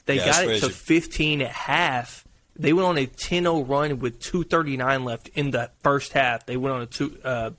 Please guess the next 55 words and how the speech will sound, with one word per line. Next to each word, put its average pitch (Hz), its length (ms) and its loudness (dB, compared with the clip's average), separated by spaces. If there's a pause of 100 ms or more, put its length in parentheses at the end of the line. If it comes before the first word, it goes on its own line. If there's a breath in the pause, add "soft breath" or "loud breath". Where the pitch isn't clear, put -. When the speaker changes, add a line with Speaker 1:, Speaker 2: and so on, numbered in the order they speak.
(100)
Speaker 1:
ten 156 180 -2
oh 127 100 0
run. 117 200 2
Speaker 2:
See, 110 80 2
I 101 100 2
didn't 104 140 -2
know 104 100 2
Speaker 1:
So 120 60 4
I 127 40 4
was - 100 0
Speaker 2:
that. - 120 -4
I 156 80 4
Speaker 1:
freaking 147 100 -4
Speaker 2:
missed 135 120 4
Speaker 1:
out 123 80 2
Speaker 2:
that. 95 120 -2
Speaker 1:
then. 120 240 -2 (580)
Yeah, 120 640 0
it 107 40 0
was 120 140 -2
Speaker 2:
Those, 165 200 4
Speaker 1:
fucking 131 200 0
Speaker 2:
those 151 180 4 (100)
Speaker 1:
insane. 135 160 4
Speaker 2:
suck, 113 80 -6
man. 110 160 -2
As 117 160 2
a 113 60 -2 (100)
fan, 127 360 0
you 120 100 -6
focus 139 400 -2
on 98 160 -10
everything. 90 480 -10 (1040)
Speaker 1:
You're 143 140 -2
Speaker 2:
Like, 107 120 4
Speaker 1:
just 98 80 2
like, 107 260 0
"Oh 120 60 -2
my 107 140 -4
God." 101 400 -2
Speaker 2:
'cause 143 160 2
it 156 80 -4
really, 175 300 2
Speaker 1:
Mostly 180 280 2
Speaker 2:
like, 113 100 -4
Speaker 1:
tonight. 101 140 -2
Speaker 2:
how, 143 160 0 (360)
like, 120 160 -6
how 143 80 0
Speaker 1:
Yeah. 156 60 2
Speaker 2:
you 196 160 -4
close 151 420 0
and 113 100 -8
open 113 240 -4
halves. 104 540 -2